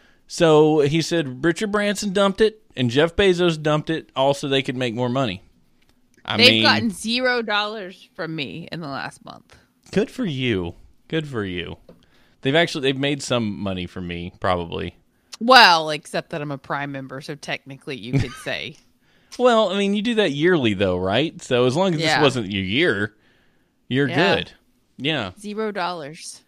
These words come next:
Speaker 1: Mm-hmm.
Speaker 2: Douche nuggets.
Speaker 1: Good for you. That's
Speaker 2: Watching,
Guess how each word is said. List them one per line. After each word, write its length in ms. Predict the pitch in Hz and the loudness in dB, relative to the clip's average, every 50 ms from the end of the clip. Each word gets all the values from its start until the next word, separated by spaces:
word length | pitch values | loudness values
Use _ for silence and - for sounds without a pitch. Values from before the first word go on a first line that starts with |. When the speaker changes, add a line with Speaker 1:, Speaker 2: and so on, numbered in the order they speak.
| _ _ _ _ _ | _ _ _ _ _
Speaker 1:
Mm-hmm. 300 | 139 127 120 131 147 156 160 - _ _ | -2 -2 -2 0 -2 -4 -6 -10 _ _
Speaker 2:
Douche 240 | - 131 104 - - - | -20 -20 -20 -20 -20 -20
nuggets. 540 | - 127 131 139 135 135 _ _ _ _ _ _ _ _ _ _ | -20 -20 -20 -20 -20 -20 _ _ _ _ _ _ _ _ _ _
Speaker 1:
Good 200 | - 151 165 175 | -6 -6 -6 -4
for 100 | 135 107 | -6 -8
you. 320 | 95 101 110 98 82 87 - - _ | -6 -4 -4 -4 -4 -6 -8 -12 _
That's 120 | - 117 - | -4 0 4
Speaker 2:
Watching, 680 | 285 330 370 - - - 480 453 403 359 339 269 - | 6 6 6 4 4 2 2 2 2 0 -4 -8 -8